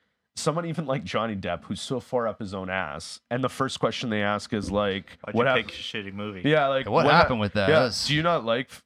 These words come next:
Speaker 1: acting anymore?
Speaker 3: <laughs>
Speaker 1: Like, do you know what I mean?"
Speaker 2: At what point did you decide
Speaker 1: Yeah,
Speaker 2: to
Speaker 1: like, when did
Speaker 2: give
Speaker 1: you give
Speaker 2: up?
Speaker 1: up? Yeah,
Speaker 2: Yeah.
Speaker 1: yeah, like, ask them that,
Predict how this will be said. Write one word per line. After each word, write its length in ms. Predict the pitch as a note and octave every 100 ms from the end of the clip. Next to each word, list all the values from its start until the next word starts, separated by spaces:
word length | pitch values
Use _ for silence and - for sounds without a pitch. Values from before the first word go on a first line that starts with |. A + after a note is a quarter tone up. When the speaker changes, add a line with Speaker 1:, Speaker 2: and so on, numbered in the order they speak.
| -
Speaker 1:
acting 360 | G#2+ A#2+ D3 D3
anymore? 400 | D3 D#3 F#3+ F#3
Speaker 3:
<laughs> 320 | D3 F3 -
Speaker 1:
Like, 320 | B2+ B2+ B2+
do 100 | -
you 80 | D3+
know 60 | D3+
what 60 |
I 40 | C3+
mean?" 340 | B2+ C#3+ F3 -
Speaker 2:
At 120 | C3
what 160 | C3 D#3
point 200 | D#3 D3+
did 140 | C3
you 80 | A2+
decide 480 | A#2 A2 A2+ G2+ G2
Speaker 1:
Yeah, 100 | E3+
Speaker 2:
to 60 | E3
Speaker 1:
like, 160 | C#3+
when 80 | D#3+
did 60 | F#3
Speaker 2:
give 100 | G3
Speaker 1:
you 60 |
give 60 | -
Speaker 2:
up? 160 | G#3+ -
Speaker 1:
up? 80 |
Yeah, 240 | A3+ D4+ - - -
Speaker 2:
Yeah. 60 | B2
Speaker 1:
yeah, 180 | B2+ A#2+
like, 320 | D3+ E3 -
ask 280 | A3+ C4+ -
them 180 | E4 C#4+
that, 380 | D4+ C#4 B2+